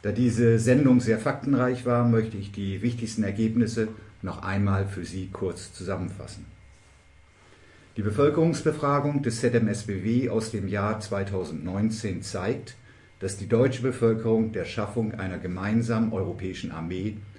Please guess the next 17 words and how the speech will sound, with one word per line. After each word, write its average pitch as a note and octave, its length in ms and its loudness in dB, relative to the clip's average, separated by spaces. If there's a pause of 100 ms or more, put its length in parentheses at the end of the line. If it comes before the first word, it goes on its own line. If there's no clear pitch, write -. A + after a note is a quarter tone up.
(160)
grundsätzlich A2 1000 0 (340)
positiv G2+ 540 -2
gegenübersteht. D#2 720 -10 (1200)
Aber B2 160 4
nur C3+ 140 8
eine B2+ 180 6
Minderheit B2+ 580 4
wäre G2+ 220 0
auch G2 140 -6
bereit, F#2+ 640 -2
die G2+ 60 -6
Bundeswehr A#2 720 2
durch A#2 220 -2
eine G2+ 200 2
E-U-Armee G2+ 800 -4
zu - 160 -4
ersetzen. - 420 -6